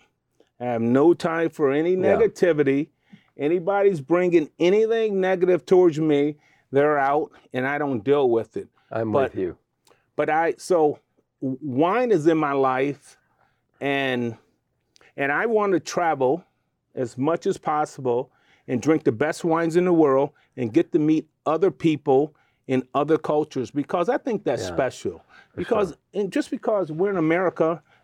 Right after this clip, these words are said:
Speaker 1: sometimes Americans are, are, are somewhat egotistical. They think they're better than other people.
Speaker 2: Mm.
Speaker 1: But I'm, I wanna see the world, and, and,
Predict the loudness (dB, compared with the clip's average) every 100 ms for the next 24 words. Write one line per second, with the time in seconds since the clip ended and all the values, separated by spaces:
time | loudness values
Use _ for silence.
0 | _ -4 -4 -2 0 2 2 2 -2 -4
1 | -4 -6 -4 -4 -2 -2 -6 -4 -2 -2
2 | -2 0 0 -4 -8 -4 -4 0 0 0
3 | -4 _ 2 2 0 0 0 0 -2 0
4 | 2 0 -2 -4 -2 0 0 0 -2 -2
5 | -2 -2 -2 0 0 0 0 -2 -10 -20
6 | -20 _ -2 -2 -4 -6 -6 -6 _ _
7 | -4 0 0 0 -2 -4 -2 0 2 4
8 | 4 4 4 2 -2 _ _ _ _ _
9 | _ _ -6 -4 -2 -6 -8 _ _ -8
10 | -4 -4 -6